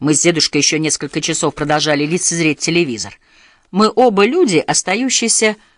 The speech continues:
в сознании сильно западночь. Я был на волоске к написанию, что нас обоих услаждает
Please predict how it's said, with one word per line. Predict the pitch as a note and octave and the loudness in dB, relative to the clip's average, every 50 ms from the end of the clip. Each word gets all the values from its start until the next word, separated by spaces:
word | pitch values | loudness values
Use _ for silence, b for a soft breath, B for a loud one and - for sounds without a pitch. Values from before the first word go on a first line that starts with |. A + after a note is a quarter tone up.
| b | b
в | _ - | _ -4
сознании | - G3 F3+ F3+ F3+ A#3 B3+ A#3+ A3 A3 G3+ | 0 0 0 0 2 0 0 2 2 0 0
сильно | G3 - - E4+ E4 C4+ G3+ D3 B2+ A#2+ - - _ _ _ _ _ _ _ _ _ _ _ - | 0 0 0 0 0 0 0 0 0 -2 -6 -10 _ _ _ _ _ _ _ _ _ _ _ -4
западночь. | C#3+ D3 - F3+ D#3+ C3+ - - C#3 B2+ B2+ B2+ A#2+ - - - - - _ _ _ _ _ _ _ _ _ _ | -2 0 2 2 2 0 0 -4 -8 -6 -6 -6 -4 -2 -2 -4 -4 -6 _ _ _ _ _ _ _ _ _ _
Я | - C3+ C3 | -4 -2 -2
был | A#2+ C#3 D3 | 0 0 0
на | D3 D3 D3 | 0 2 2
волоске | D#3 E3+ F#3 - - - - D#3+ | 2 2 2 2 0 -2 -2 -4
к | - | -2
написанию, | F3 E3 - G#3 G#3 - F#3+ D#3 C#3 C#3+ D#3 | -4 -2 0 0 0 2 0 0 0 0 -2
что | D#3+ - - F3 | -4 -2 -2 -2
нас | E3 D3+ D#3 - F#3+ | 0 0 0 0 -2
обоих | F3+ F3 D3+ D3+ D3+ - | -2 0 -2 -2 -2 -2
услаждает | - F3 - - F#3+ F#3+ F3 F3 D#3+ C3+ C#3+ D3+ D3 | -4 -6 -4 -2 -4 -4 -2 -2 0 0 0 -2 -6